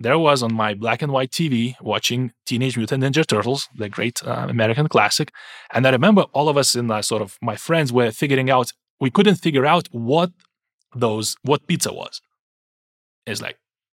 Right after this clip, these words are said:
what, what, why do they like it so much? Is it, is it, is it a treat? Is it tasty? Is it, is it a dessert? Is it a meal? What are these round things on top?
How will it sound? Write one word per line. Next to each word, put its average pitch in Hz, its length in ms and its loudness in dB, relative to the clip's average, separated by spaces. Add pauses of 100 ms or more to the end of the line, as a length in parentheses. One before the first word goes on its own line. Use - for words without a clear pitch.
(140)
what, 113 260 -4
what, 117 220 -6
why 107 260 0
do 127 140 2
they 131 100 2
like 135 200 2
it 117 80 -6
so 104 120 -4
much? 101 300 -14
Is 101 220 -10
it, 90 160 -18
is 104 120 -10
it, - 280 -14
is 110 100 -10
it 101 100 -12
a 107 80 -12
treat? 131 460 -8
Is - 160 -6
it - 140 -16
tasty? - 440 -4
Is 117 140 -4
it, 107 220 -10
is - 100 -2
it 123 140 0
a 117 80 0
dessert? 113 560 2
Is 120 120 0
it 117 140 0
a 107 80 0
meal? 113 400 0 (540)
What 131 240 6
are 135 80 6
these 120 200 0
round 117 260 -2
things 113 200 -4
on 104 80 -8
top? 151 300 2